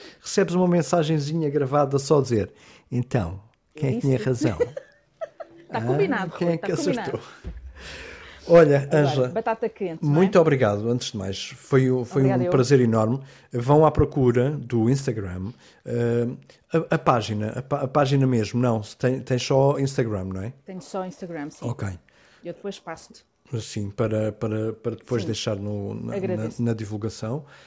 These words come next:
Speaker 2: Sim.
Speaker 1: Eh, muito obrigado. Foi um prazer
Speaker 2: Obrigada,
Speaker 1: gigante,
Speaker 2: eu. <laughs>
Speaker 1: eh, falares deste, destes anos todos de música,
Speaker 2: Sim.
Speaker 1: duas ligações diferentes à música, deste teu novo lado novo, que não é novo,
Speaker 2: Uhum.
Speaker 1: já tem, já tem muitos,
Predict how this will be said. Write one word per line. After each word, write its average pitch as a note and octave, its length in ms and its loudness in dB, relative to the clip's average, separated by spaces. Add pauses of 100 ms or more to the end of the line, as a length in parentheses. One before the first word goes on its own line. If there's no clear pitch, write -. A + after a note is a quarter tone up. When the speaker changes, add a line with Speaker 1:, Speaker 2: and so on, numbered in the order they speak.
(160)
Speaker 2:
Sim. D#3 260 -16 (100)
Speaker 1:
Eh, A2+ 520 -4
muito C#3 280 2
obrigado. A2 440 -2
Foi C3+ 160 2
um C3 240 2
prazer C3 340 2
Speaker 2:
Obrigada, A2+ 320 -2
Speaker 1:
gigante, D#3 320 -4 (340)
Speaker 2:
eu. A#2+ 320 -4
<laughs> - 0 -
Speaker 1:
eh, A#2+ 40 -2
falares A#2+ 440 -2
deste, A#2+ 420 -8
destes C3 340 -4
anos B2+ 240 -4
todos A2 320 -4
de A2+ 80 -8
música, D3 600 0 (200)
Speaker 2:
Sim. A#2+ 160 -12
Speaker 1:
duas C#3+ 200 2
ligações G#2+ 460 -4
diferentes F#2 380 -12
à F2+ 80 -14
música, A2 500 -8 (380)
deste A2 640 -4
teu B2+ 200 -2
novo A2+ 400 0
lado G#2+ 240 -2
novo, F#3 460 2
que - 80 -10
não G2 160 -6
é F#2+ 60 -6
novo, F3+ 260 2
Speaker 2:
Uhum. G#3 60 -6
Speaker 1:
já - 100 -4
tem, G#2 320 -8 (380)
já G2+ 120 -8
tem A2+ 160 -6
muitos, A2 760 -6